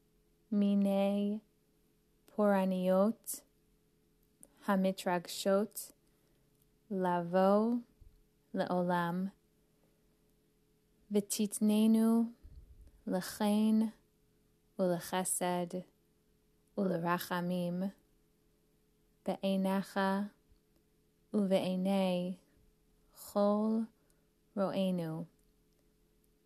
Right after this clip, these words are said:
כי כל שומע תפילה ותחנון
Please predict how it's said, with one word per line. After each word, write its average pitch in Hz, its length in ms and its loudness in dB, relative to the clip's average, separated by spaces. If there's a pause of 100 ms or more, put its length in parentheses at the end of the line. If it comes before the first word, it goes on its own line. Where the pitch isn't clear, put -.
(140)
כי 233 520 0 (520)
כל 190 500 0 (960)
שומע 180 800 -2 (1300)
תפילה 185 720 0 (1200)
ותחנון 190 1040 0